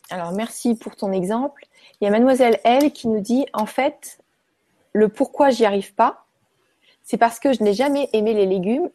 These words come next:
et sans les légumes, ce n'est pas possible. Donc ça, c'est une croyance limitante. Euh, bon, peut-être que tu n'aimes aucun légume, mais peut-être tu pourrais tester, euh, des légumes comme la betterave, des légumes un peu plus sucrés, si c'est ça. Ou bien,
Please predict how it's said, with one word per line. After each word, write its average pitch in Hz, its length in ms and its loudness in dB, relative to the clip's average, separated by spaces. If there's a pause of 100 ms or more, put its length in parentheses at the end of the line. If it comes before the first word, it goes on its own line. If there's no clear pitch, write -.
et 202 100 -2
sans 285 220 -4
les 254 140 0
légumes, 220 320 0
ce 262 140 -4
n'est 202 100 0
pas 254 140 -4
possible. 214 500 -6
Donc 190 160 -10
ça, 269 80 -2
c'est 269 140 -4
une 185 80 -2
croyance 233 420 -6
limitante. 208 480 -6 (1300)
Euh, 175 440 -8 (1120)
bon, 175 160 0 (100)
peut-être 214 300 2
que - 80 0
tu - 240 -2
n'aimes - 160 2 (120)
aucun 247 340 2
légume, 233 600 2
mais 190 100 -4
peut-être 202 280 -2
tu - 120 -18
pourrais 185 260 -4
tester, 220 640 -2 (100)
euh, 170 340 -6
des 185 100 0
légumes 185 540 2
comme 180 240 -2
la 170 100 -2
betterave, 190 500 0
des 185 100 0
légumes 180 240 -2
un 165 100 -4
peu 175 120 -10
plus - 180 -18
sucrés, 220 480 -6
si - 160 -10 (100)
c'est 185 80 -10
ça. - 280 -4 (540)
Ou 240 180 4
bien, 254 420 0